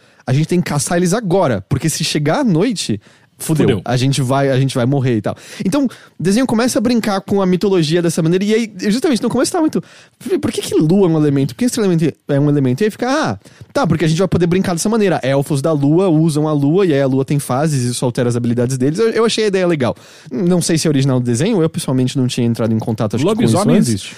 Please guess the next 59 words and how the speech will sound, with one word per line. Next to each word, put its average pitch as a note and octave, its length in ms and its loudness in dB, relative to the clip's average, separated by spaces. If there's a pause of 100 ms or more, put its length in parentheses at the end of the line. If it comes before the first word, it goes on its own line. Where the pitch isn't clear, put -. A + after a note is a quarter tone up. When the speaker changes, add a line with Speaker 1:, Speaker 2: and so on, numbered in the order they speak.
(140)
Speaker 1:
Sei G#3+ 100 0
lá, F3+ 60 2
eu F3+ 80 2
sei G3 140 -2
que G#3 100 -2
o - 20 2
Inuyasha F#3 760 2
na C#3+ 120 2
lua C#3+ 200 2
cheia D3+ 260 0
virava C#3 240 0
humano, A#2 300 2
não G#2 80 0
era A#2 80 0
um A2+ 40 0
lance G#2 220 -2
assim? D3 260 -2 (400)
Speaker 2:
Ao G#2 80 -6
contrário? B2 520 0 (400)
Speaker 1:
Não, E3+ 260 2
é D#3+ 60 2
porque - 160 0
ele E3+ 80 2
era E3 80 2
meio D#3+ 260 2
yokai, D#3+ 560 0
e C3+ 160 0
aí C#3 100 2
de C#3 120 -2
tempos D3+ 200 -2
em C#3+ 60 0
tempos D3 220 -2
ele C#3 100 0
virava C3+ 300 0
humano C3+ 260 2
completo, C3 400 -2
porque - 140 -4
é C3+ 60 0
pra D3 100 -2
recarregar B2+ 480 0
as C3 60 0
energias A#2+ 340 0
de A#2+ 40 2
yokai. G#2+ 360 -2 (480)
Ele G#2+ 80 -4
ficava A2 160 -2
com - 20 -10
o - 20 -12
cabelo A2 240 0
preto G#2+ 360 0
e A2 60 0
sem A2+ 120 -4
rabinho, G#2 380 -2
sem A2+ 120 -4
orelhinha. F#2+ 380 -2 (760)
Speaker 2:
Nossa, C#3+ 220 -6
que A#2+ 80 -6
chato, B2 340 -6
né? G#2 200 -4